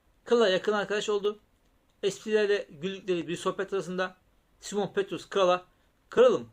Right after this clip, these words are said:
hapse attırdığınız, dua ederek hastalığı iyileştirdiğini söyleyen iki adam vardı. Onları çağırsanız, dilediklerini yapmalarını emreseniz, nasılsa yapamazlar, biz de eğleniriz, güleriz." dedi. Bu fikir kralın hoşuna gitti. Hemen onları getirtti.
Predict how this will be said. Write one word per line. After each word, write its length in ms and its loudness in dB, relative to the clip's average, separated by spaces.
hapse 320 0
attırdığınız, 480 -4
dua 200 4
ederek 320 0
hastalığı 400 -4
iyileştirdiğini 480 -2
söyleyen 260 -4
iki 200 -4
adam 180 0
vardı. 260 0
Onları 300 10
çağırsanız, 540 -2
dilediklerini 360 4
yapmalarını 500 0
emreseniz, 520 -4
nasılsa 300 2
yapamazlar, 560 2
biz 160 -4
de 60 4
eğleniriz, 420 2
güleriz." 300 2
dedi. 120 -18
Bu 100 -2
fikir 320 -4
kralın 220 4
hoşuna 220 -2
gitti. 280 -8
Hemen 320 0
onları 280 0
getirtti. 480 -8